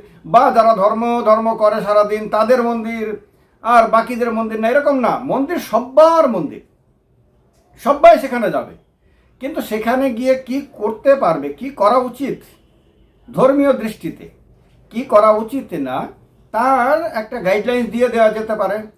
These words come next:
এবং সেই গাইডলাইন্সটা তৈরি করার সময়ে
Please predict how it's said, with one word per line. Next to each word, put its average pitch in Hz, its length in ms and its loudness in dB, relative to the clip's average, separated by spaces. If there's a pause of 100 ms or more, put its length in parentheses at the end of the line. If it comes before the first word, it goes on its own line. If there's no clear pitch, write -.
(200)
এবং 214 240 -4
সেই 240 200 -4
গাইডলাইন্সটা 202 800 0
তৈরি 262 340 -6
করার 214 320 0 (220)
সময়ে 160 600 -2